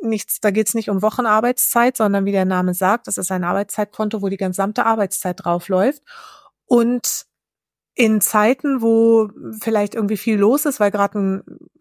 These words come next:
weil grad ein wichtiges Kundenprojekt zu machen ist, läuft da, laufen da vielleicht mehr als vierzig Stunden die Woche rein oder mehr als die vereinbarte Arbeitszeit rein. Dafür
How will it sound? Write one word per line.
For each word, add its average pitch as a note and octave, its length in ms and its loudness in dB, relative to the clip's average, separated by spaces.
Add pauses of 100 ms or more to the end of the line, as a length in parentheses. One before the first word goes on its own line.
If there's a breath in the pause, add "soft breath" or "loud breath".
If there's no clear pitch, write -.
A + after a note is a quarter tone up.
(320)
weil G3+ 240 -2
grad G3 200 -2
ein G3 60 -2
wichtiges G#3+ 360 -6
Kundenprojekt G#3 600 -2
zu G#3+ 120 -6
machen F#3+ 320 -4
ist, B3 280 -4 (640 loud breath)
läuft A3+ 520 0
da, G#3 420 4
laufen G#3+ 360 0
da G#3 120 2
vielleicht G3 400 -4
mehr A3 380 0
als G3 180 -2
vierzig - 380 -8
Stunden F#3+ 320 -2
die F3+ 140 -4
Woche F#3+ 240 -2
rein F#3+ 340 0
oder F#3+ 160 0
mehr G#3 240 0
als F#3 260 -4
die F#3+ 140 -8
vereinbarte F#3 580 -2
Arbeitszeit F#3+ 680 -2
rein. G3+ 260 -2 (420 loud breath)
Dafür B3 600 2